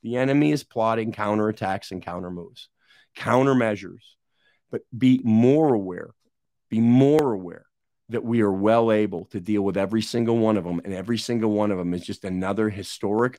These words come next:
and epic opportunity to partner with God to see great and glorious things accomplished in the earth. So with that in mind, let's talk strategy for success. I've already alluded to some of them, but let me get focused for you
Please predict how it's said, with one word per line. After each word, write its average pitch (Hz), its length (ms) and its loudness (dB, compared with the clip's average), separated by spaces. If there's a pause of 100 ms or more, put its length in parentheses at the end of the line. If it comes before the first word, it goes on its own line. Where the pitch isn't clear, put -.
and 104 220 -4
epic 104 400 -6
opportunity 107 840 -4 (280)
to 113 140 -6
partner 117 480 -2
with 113 220 -2
God 95 300 -4
to 95 80 -10
see 101 200 -8
great 98 360 -4
and 117 80 -2
glorious 95 460 -4
things 95 280 -12
accomplished 92 600 -14
in 90 120 -12
the 90 140 -8
earth. 82 260 -14 (280)
So - 160 0
with 127 180 2
that 185 240 2
in 175 60 -2
mind, 139 320 0
let's - 220 -4
talk 143 220 -6
strategy 120 600 -4
for 110 160 -14
success. 104 580 -10
I've 107 140 -6
already 143 260 2
alluded 135 460 0
to 110 80 -8
some 139 260 -2
of 135 80 0
them, 135 200 2 (280)
but 117 240 0
let 131 140 2
me 147 100 -2
get 143 180 -4
focused 135 520 -4
for 151 240 0
you 156 160 4